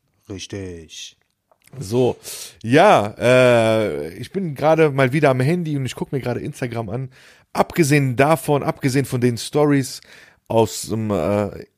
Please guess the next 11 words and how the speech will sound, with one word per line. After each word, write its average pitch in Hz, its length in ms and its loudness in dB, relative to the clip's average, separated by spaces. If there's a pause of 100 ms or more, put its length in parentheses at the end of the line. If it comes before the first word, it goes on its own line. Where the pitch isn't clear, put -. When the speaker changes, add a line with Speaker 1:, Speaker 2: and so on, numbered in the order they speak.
(220)
Speaker 2:
Inneninterieur, 131 880 2
aus 123 100 2
dem, 131 100 -6
<laughs> - 0 -
äh, - 180 -8
Inneninterieur, 101 540 -8 (180)
aus 104 160 -2
dem 117 160 -6
Au-, - 260 -4
Autointerieur, 143 920 2 (480)
ja, 131 280 0